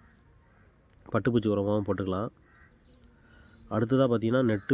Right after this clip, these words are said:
ஒரு வாரம் கழிச்சு பார்த்தீங்கன்னா, நமக்கு எல்லா செடியிலுமே துளுர ஆரம்பிச்சிச்சு. சிறு குச்சியிலேருந்து பெரிய குச்சி வரைக்கும். ஈரம் பாருங்க, அப்படி கண்டு-, கண்டினியூஸா மழை பெஞ்சிட்டே இருக்கறனால ஈரம் அப்படியே தான் இருக்குது. நம்ம ஈரம் அதிகமாகவும் இருக்கக்கூடாது. இதை பார்த்துட்டே வாங்க.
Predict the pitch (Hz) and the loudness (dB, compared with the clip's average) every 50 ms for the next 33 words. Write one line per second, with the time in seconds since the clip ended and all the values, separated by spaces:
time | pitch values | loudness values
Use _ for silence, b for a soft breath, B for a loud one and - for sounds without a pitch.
0 | 123 110 107 110 107 107 110 113 123 110 104 104 - - 110 107 104 101 104 110 | 2 2 2 2 2 0 0 0 0 0 -2 -2 -4 -4 -4 -4 -4 -4 -2 -2
1 | 120 123 117 101 98 101 110 123 131 135 127 113 - 104 107 107 110 123 131 - | -2 -2 -2 -2 -2 0 0 0 2 0 0 0 -2 -2 -2 0 0 0 -2 0
2 | - 110 110 110 107 98 95 92 92 - 98 92 95 107 123 135 127 - - - | 0 0 0 2 2 0 0 -2 -4 -6 -8 -8 -4 -4 -4 -4 -6 -6 -6 -4
3 | 113 117 135 139 143 127 - 117 104 - 117 104 110 113 127 120 - 113 107 120 | 0 2 2 2 2 0 -2 -6 -4 -2 -2 -2 0 -2 -2 -2 -2 -2 0 2
4 | 123 107 110 - - - 98 95 98 95 - 101 107 127 151 - - - b b | 2 0 0 -4 -6 -10 -8 -8 -8 -8 -6 -6 -4 -4 -6 -6 -12 -20 b b
5 | b b b b b b b - - - - - - - - - - - - - | b b b b b b b -20 -20 -20 -20 -20 -20 -20 -20 -20 -20 -20 -20 -20
6 | - - - - - - - - - - - - - - - - - - - - | -20 -20 -20 -20 -20 -20 -20 -20 -20 -20 -20 -20 -20 -20 -20 -20 -20 -20 -20 -20
7 | - - - - - - 113 117 139 143 143 123 110 104 101 101 101 98 104 110 | -20 -20 -20 -20 -8 -2 2 4 6 6 6 4 2 0 0 0 -2 -2 -2 -2
8 | 113 113 - - 95 95 95 107 - - 98 104 110 113 113 107 - 131 120 101 | -4 -4 -6 -6 -6 -4 -4 -6 -6 -2 0 0 2 2 2 2 2 0 0 2
9 | 101 107 104 110 107 104 104 101 113 113 107 98 101 101 113 117 107 107 107 104 | 0 0 0 0 -2 -2 0 0 0 0 0 0 -2 -2 0 0 0 0 0 -2
10 | 92 85 98 101 101 104 101 95 95 90 92 95 101 120 139 - B B B B | -2 -2 -2 -2 -2 -2 -2 -2 -2 -2 -2 0 0 -2 -2 -4 B B B B
11 | B B - 104 104 101 101 113 127 123 113 101 101 107 107 113 113 117 113 107 | B B -6 -4 -2 0 0 0 0 2 0 0 0 0 0 0 0 0 0 0
12 | 101 101 98 98 92 98 95 95 92 95 113 117 113 98 - 101 101 92 101 92 | -2 -2 -4 -6 -6 -4 -6 -4 -4 -4 -4 -4 -4 -4 -4 -4 -4 -4 -4 -4
13 | 107 101 92 92 90 90 95 | -4 -2 -2 -4 -4 -4 -4